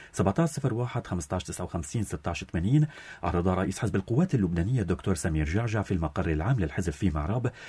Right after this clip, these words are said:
مع سفيرة السويد الجديدة في لبنان جيسيكا سفاردستروم، يرافقها نائب رئيس البعثة كريستيان نيلسون في حضور عضو الهيئة التنفيذية في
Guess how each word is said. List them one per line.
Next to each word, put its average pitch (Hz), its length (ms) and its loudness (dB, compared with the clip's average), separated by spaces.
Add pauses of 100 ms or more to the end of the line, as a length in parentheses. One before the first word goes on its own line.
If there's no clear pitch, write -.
(160)
مع 82 140 4
سفيرة 135 340 2
السويد 104 360 0
الجديدة 90 480 0
في 87 240 0
لبنان 90 460 2 (300)
جيسيكا 110 640 0 (120)
سفاردستروم، 104 920 -2 (280)
يرافقها 98 760 2 (180)
نائب 87 300 2
رئيس 98 280 0
البعثة 92 360 -2
كريستيان 82 480 -4
نيلسون 120 440 0 (240)
في 95 160 4
حضور 135 360 4
عضو 127 240 2
الهيئة 98 220 2
التنفيذية 104 500 2
في 90 320 -2